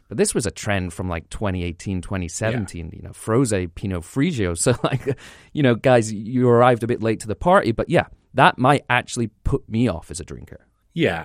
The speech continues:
Speaker 2: and I think, you know, that it's important to kind of remember that there are a lot of different ways to build a successful bar program, and one of them can be definitely centered around, um,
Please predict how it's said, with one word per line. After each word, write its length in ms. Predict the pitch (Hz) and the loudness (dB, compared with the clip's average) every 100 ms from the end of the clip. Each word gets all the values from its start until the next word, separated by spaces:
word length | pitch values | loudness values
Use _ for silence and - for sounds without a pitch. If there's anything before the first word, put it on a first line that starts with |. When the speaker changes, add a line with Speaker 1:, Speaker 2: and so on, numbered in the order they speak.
| - | -6
Speaker 2:
and 100 | 127 | -6
I 40 | |
think, 240 | 131 196 175 | -6 -8 -6
you 80 | 101 | -6
know, 60 | |
that 200 | 92 101 | -6 -6
it's 120 | 127 | -6
important 420 | 135 127 143 123 117 | -6 -4 -4 -4 -8
to 80 | |
kind 160 | 113 107 | -6 -6
of 140 | 85 | -6
remember 360 | 92 85 85 87 | -8 -8 -8 -8
that 160 | 87 85 | -10 -8
there 120 | 85 | -8
are 60 | 82 | -6
a 60 | |
lot 200 | 87 85 | -6 -8
of 60 | 82 | -10
different 320 | - 90 85 | -10 -12 -10
ways 280 | 85 82 82 | -12 -10 -12
to 100 | - | -12
build 280 | 80 82 85 | -12 -10 -10
a 60 | |
successful 460 | 80 87 87 - 104 | -12 -12 -12 -10 -4
bar 160 | 143 143 | -4 -4
program, 440 | 117 110 107 98 | -8 -4 -4 -2
and 140 | 90 90 - - _ | -6 -8 -18 -20 _
one 120 | 110 | -2
of 60 | 107 | 0
them 120 | 101 | -2
can 300 | 95 90 90 | -6 -8 -8
be 80 | 87 | -8
definitely 360 | 80 - 85 | -10 -10 -12
centered 360 | 78 82 82 85 80 | -10 -12 -10 -10 -12
around, 440 | 71 69 73 73 _ _ _ _ - | -14 -16 -18 -20 _ _ _ _ -12
um, 400 | 80 69 71 | -10 -10 -16